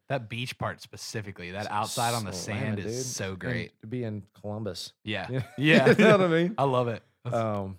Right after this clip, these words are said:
Speaker 2: yeah, cool club, man. I really like that place.
Speaker 1: Yeah, it was a good show. And, but it, it was, like I said, for me, like, being a fan, I was like, "I just got to see Kenton inside here, you know, on
Speaker 2: Mm-hmm.
Speaker 1: a Friday." And then now he's opening on the freaking sand and everybody's listening,
Speaker 2: You
Speaker 1: you
Speaker 2: know,
Speaker 1: know?
Speaker 2: funny though, man.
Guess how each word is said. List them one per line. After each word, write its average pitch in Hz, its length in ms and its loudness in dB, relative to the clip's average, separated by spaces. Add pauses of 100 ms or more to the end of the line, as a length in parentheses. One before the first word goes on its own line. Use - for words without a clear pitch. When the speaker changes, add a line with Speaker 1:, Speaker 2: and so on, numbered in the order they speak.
(140)
Speaker 2:
yeah, 57 320 -4
cool 165 160 -10
club, 120 320 -6
man. 95 300 -10
I 110 40 -10
really 104 180 -6
like 95 160 -10
that - 120 -20
place. - 300 -18
Speaker 1:
Yeah, 101 280 -10 (100)
it 120 40 -10
was 120 120 -6
a 120 40 -8
good 113 200 -8
show. 104 340 -6
And, 101 160 -8 (360)
but 147 120 2
it, 143 200 0
it 151 80 0
was, 139 180 -2
like 151 160 2
I 143 40 2
said, 131 280 -4
for 113 100 -8
me, 127 360 -4
like, 104 200 -8
being 113 160 -4
a 104 40 -4
fan, 113 280 -2
I 101 40 -4
was 98 120 -6
like, 92 160 -8 (400)
"I 101 80 -4
just 101 220 -12
got 120 160 -4
to 117 80 -10
see 120 180 -6
Kenton 110 300 -8
inside 113 480 -4
here, 104 480 -8
you 110 100 -6
know, 104 120 -4
on 104 100 -2
Speaker 2:
Mm-hmm. 104 100 -2
Speaker 1:
a - 20 -4
Friday." 107 480 -2 (400)
And 113 180 -4
then 101 220 -4
now 101 240 -2
he's 104 160 -6
opening 95 400 -8
on 90 140 -12
the 85 100 -14 (100)
freaking 92 440 -12
sand 98 420 -10
and 82 180 -18
everybody's 87 540 -16
listening, - 440 -20 (180)
Speaker 2:
You 147 120 -6
Speaker 1:
you 170 60 -4
Speaker 2:
know, 98 60 -6
Speaker 1:
know? 92 60 -6
Speaker 2:
funny 147 200 -4
though, 113 160 0
man. 117 320 -4